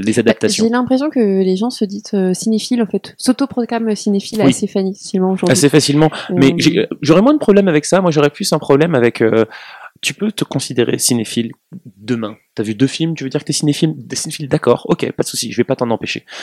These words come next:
Speaker 1: Par contre, venir et apporter un jugement sur, euh, euh, un jugement sur, euh, un film ou même sur, euh, le créateur de contenu qui est en train de parler du film,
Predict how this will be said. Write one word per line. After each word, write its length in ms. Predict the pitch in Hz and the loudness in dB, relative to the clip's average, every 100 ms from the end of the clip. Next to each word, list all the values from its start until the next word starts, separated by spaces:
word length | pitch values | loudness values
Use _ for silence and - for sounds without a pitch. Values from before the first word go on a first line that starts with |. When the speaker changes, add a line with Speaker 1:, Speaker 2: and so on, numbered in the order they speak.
| - - - - - - | -16 -16 -20 -20 -8 -6
Speaker 1:
Par 120 | - | -2
contre, 340 | 202 208 - | -4 -4 -6
venir 400 | 104 135 151 160 | -4 0 2 2
et 60 | 120 | 2
apporter 400 | 104 123 - 143 | 0 0 0 0
un 180 | 117 113 | 0 -2
jugement 580 | 104 110 123 131 131 120 - | -2 -2 0 0 -2 -10 -12
sur, 460 | - - 113 104 | -8 -4 -2 0
euh, 500 | 104 101 98 98 92 - - | 0 0 0 -2 -4 -8 -10
euh, 200 | - - - - _ _ _ _ - | -8 -8 -12 -16 _ _ _ _ -8
un 140 | 117 | -6
jugement 380 | 107 113 117 123 | -4 -2 0 0
sur, 260 | - 117 101 | -2 -2 0
euh, 100 | 101 | 0
un 120 | 107 | -2
film 420 | - 147 135 113 - - - | -4 0 0 0 -4 -8 -2
ou 80 | |
même 240 | 113 120 123 | 2 2 2
sur, 440 | - 123 120 104 | -4 -2 0 0
euh, 40 | 92 - 110 | -4 -8 -6
le 100 | 104 | -4
créateur 280 | 113 117 113 | -2 0 -2
de 80 | |
contenu 300 | 107 120 123 | -2 -4 -4
qui 60 | 113 | -4
est 40 | |
en 40 | 101 | -4
train 140 | 110 | -6
de 60 | 101 | -6
parler 320 | 113 113 110 | -6 -4 -6
du 100 | 101 | -6
film, 300 | - 202 | -4 -4